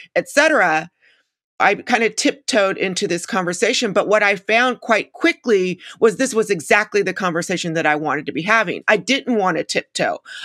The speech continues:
I wanted to ask real questions, born out of curiosity, and understand someone else's life story. And of course, as Wink also says in the book, we are just one.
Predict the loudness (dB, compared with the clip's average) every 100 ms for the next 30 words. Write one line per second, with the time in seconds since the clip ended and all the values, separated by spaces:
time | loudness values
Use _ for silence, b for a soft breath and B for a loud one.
0 | B 4 4 2 2 2 2 2 -2 0
1 | 0 2 0 0 -2 -4 -6 B B B
2 | -4 2 4 4 4 2 0 0 2 4
3 | 2 2 -2 -2 -2 -2 -8 _ _ _
4 | _ _ 4 6 4 2 2 0 0 2
5 | 2 2 0 -4 -2 0 2 4 2 2
6 | -2 0 0 0 -2 0 2 2 0 2
7 | 2 0 B B 0 2 2 0 2 2
8 | 2 0 0 -2 -2 -2 2 0 0 2
9 | 2 2 0 -4 -2 0 2 0 -4